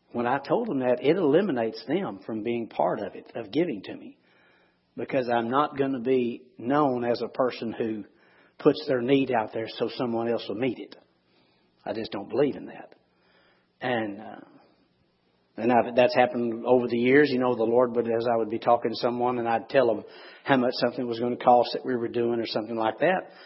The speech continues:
Now, that's different than us saying, as a church family, "Hey, this is gonna cost this much, we're gonna do this." Da, da, da. I'm talking about people that,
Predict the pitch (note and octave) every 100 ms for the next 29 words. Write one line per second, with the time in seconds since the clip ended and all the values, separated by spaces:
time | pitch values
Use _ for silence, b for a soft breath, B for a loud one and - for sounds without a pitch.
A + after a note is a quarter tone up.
0 | B - D3 D#3 E3 - F3+ D#3+ D#3+ D3+
1 | D3 C#3+ - C3+ B2+ A#2+ B B B D3
2 | C#3 B2+ D#3 D3 D3 D3 C#3 C3+ C#3+ C3+
3 | D#3 D#3+ E3 D#3 - D#3 - D3+ - D3
4 | C#3+ C#3 C3+ C#3 C3+ C#3 C3+ C3+ - B
5 | B B - B2 A#2 C3+ D#3+ E3 D3+ C#3
6 | C3+ C3+ - C#3+ C3+ C3 C3